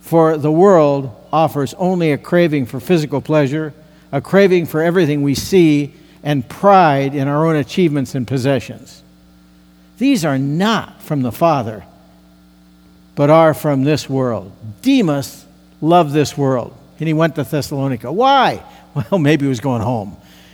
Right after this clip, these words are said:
But you know, it was a long way. Thessalonica was an interesting city. It, it had the favor of the Roman government. And as, as being, uh, uh, having the favor of the Roman government, they didn't have to pay taxes. Now, that wouldn't be bad.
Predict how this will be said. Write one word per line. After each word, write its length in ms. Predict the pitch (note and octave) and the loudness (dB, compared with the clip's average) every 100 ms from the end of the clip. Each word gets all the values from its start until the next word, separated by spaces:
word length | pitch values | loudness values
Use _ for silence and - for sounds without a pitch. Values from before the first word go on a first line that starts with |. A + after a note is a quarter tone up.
| _ | _
But 120 | D#3 | 0
you 80 | F#3 | 2
know, 100 | B3 | 2
it 20 | |
was 120 | F3+ | 0
a 40 | C3+ | -2
long 400 | C#3+ G3+ E3+ D3 | 2 4 4 2
way. 440 | F#3 E3 G2+ - - - - - | 2 2 0 -12 -20 -20 -20 -4
Thessalonica 600 | B3+ C4 B3 A#3+ G#3+ E3+ | -2 0 0 0 0 -2
was 140 | D3 | 0
an 80 | D#3 | 0
interesting 460 | E3+ C3 A2+ C#3+ A#2 | -2 -6 -8 -8 -6
city. 380 | - C3+ G#2+ - _ - - _ - | -6 -6 -8 -18 _ -20 -20 _ 0
It, 300 | G#3 G3+ - | 0 0 -4
it 240 | G3 C#3+ | -4 -4
had 440 | F#3+ C#3 A#3+ C4+ G3+ | -10 -6 -2 -2 -2
the 80 | |
favor 500 | - - A3+ A3 E3 | -4 -2 0 0 -2
of 100 | C#3 | -4
the 80 | C3 | -4
Roman 320 | D3+ E3 C#3+ | -2 -2 -2
government. 540 | A#2 C3+ A#2 F#2 - - _ _ _ _ - | -2 -4 -6 -12 -18 -20 _ _ _ _ -4
And 280 | F3+ F3 F3+ | -2 -2 -4
as, 360 | F#3 A#3+ A3+ F3+ | -4 -2 -4 -4
as 320 | F3 G#3+ D3 | 0 0 0
being, 300 | D#3 E3 D3 | -2 -2 -4
uh, 1080 | D3 D3 C#3+ C3+ D3 C3+ D3 C#3+ - D3+ - | -6 -4 -4 -6 -8 -8 -10 -14 -16 -18 -6
uh, 40 | |
having 280 | C#3 F3 F3 | -2 -2 -2
the 120 | D3+ | -4
favor 260 | D#3 F3+ E3 | -2 -2 -2
of 60 | |
the 60 | C#3+ | -2
Roman 300 | E3 D#3+ C3+ | -2 -2 -2
government, 400 | D#3+ E3 C3+ C3 - - | 0 0 -4 -6 -16 -18
they 200 | C#3 E3+ | 0 2
didn't 260 | C#3 G#3 G3+ | 2 -2 -2
have 160 | F3 C3 | -2 -4
to 80 | |
pay 200 | B2 D#3 | -4 -4
taxes. 600 | C#3 D3+ D3 - G#2 - - _ _ _ | -2 -2 -4 -6 -16 -18 -20 _ _ _
Now, 120 | C3+ | -8
that 140 | C3+ E3+ | -6 -4
wouldn't 220 | B2 G#2 | -6 -8
be 80 | G2 | -8
bad. 380 | A#2 G#2 D#2+ | -8 -8 -12